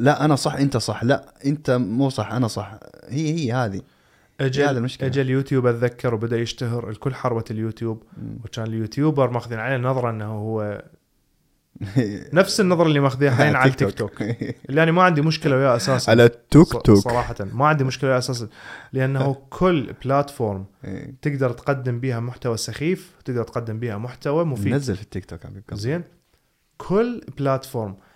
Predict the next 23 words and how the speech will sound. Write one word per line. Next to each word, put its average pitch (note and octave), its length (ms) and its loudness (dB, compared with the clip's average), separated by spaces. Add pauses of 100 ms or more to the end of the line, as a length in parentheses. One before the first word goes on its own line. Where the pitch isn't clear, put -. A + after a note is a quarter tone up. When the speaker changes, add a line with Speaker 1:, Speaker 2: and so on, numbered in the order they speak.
(100)
Speaker 2:
فلا D#3+ 300 0
تقول F#3 240 2
لي: D3+ 140 -2
"تعال C#3 460 0
التيك D3 320 -10
توك D3 460 -4
وش-، C#3 340 -2
أطفال C3 600 0
بنات C3+ 400 0
التيك D3+ 380 -6
توك D3 220 0
وما C#3 140 0
أعرف A#2+ 240 -2
شنو". B2 140 2
Speaker 1:
لا، C#3 120 10
بس A#2+ 160 4
أديك C#3 200 2
موضوع. C#3 360 4
في - 100 -16
البداية A#2 380 4
إحنا A#2 120 -4
إيش A2 160 -6
قلنا؟ F#2 240 -2